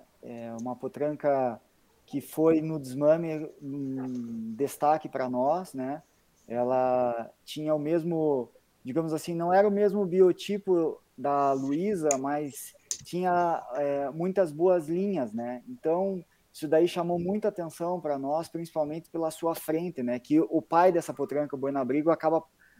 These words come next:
passando isso pra todos os seus filhos, né? Então,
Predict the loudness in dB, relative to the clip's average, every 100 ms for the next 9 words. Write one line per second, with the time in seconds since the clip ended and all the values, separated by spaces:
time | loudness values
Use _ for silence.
0 | _ 6 6 6 8 8 8 6 4 0
1 | -2 -2 -2 -4 -4 -8 -2 -2 -2 -4
2 | -4 -4 -8 -12 _ _ _ _ -8 -8
3 | 2 4 4 2 -4